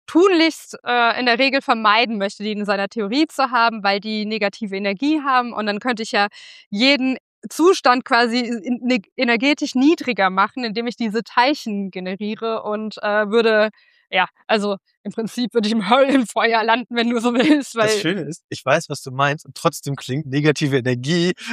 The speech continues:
Speaker 2: ablei-, es klingt total esoterisch.
Speaker 1: Genau, aber das, d-, genau das ist der Punkt.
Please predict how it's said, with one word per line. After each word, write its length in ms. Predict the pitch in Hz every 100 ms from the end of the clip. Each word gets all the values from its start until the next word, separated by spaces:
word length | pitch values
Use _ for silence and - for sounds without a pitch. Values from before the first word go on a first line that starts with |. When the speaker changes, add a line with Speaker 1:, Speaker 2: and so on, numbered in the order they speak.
| -
Speaker 2:
ablei-, 440 | - 143 - 151 - _
es 240 | - 160 -
klingt 240 | - 175
total 400 | - 151 160 165
esoterisch. 720 | 143 143 151 151 156 - - - -
Speaker 1:
Genau, 400 | 381 392 403 277 -
aber 240 | 302 302
das, 240 | 277 - 262
d-, 160 | - 294
genau 300 | 311 294 311
das 140 | 311
ist 160 | - -
der 100 | 226
Punkt. 580 | - 339 349 381 403